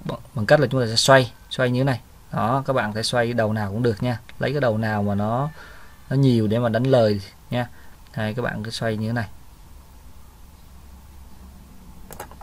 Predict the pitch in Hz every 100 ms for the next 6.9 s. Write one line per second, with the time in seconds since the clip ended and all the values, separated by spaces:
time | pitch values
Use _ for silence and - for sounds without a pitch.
0 | - - - 110 110 117 - - - 113
1 | 113 120 135 135 110 - 117 113 110 117
2 | 104 - 117 123 135 139 127 104 98 104
3 | 107 - - 117 110 - 117 113 117 107
4 | 110 117 117 110 - - - - - -
5 | - - - - - - - - - -
6 | - - - - - - - 104 101